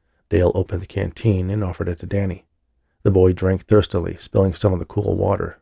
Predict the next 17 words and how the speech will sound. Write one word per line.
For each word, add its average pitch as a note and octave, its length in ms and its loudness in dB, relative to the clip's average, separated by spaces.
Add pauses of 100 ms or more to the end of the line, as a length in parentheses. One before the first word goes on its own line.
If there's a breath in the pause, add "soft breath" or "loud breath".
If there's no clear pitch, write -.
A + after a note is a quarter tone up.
(100)
soaking F2 360 0
his D#2+ 120 -12
shirt. - 380 -6 (840)
Dale F2+ 260 2
drank F2 220 0
a F2 60 -2
bit F2 140 0
himself, E2+ 520 -4
then, F2+ 260 -8 (180)
catching - 280 -8
himself E2 380 -2
before - 440 -2
asking F2 280 -4
Danny F2+ 280 -2
to E2 140 -8
ask E2+ 220 -8
Maureen, E2 440 -6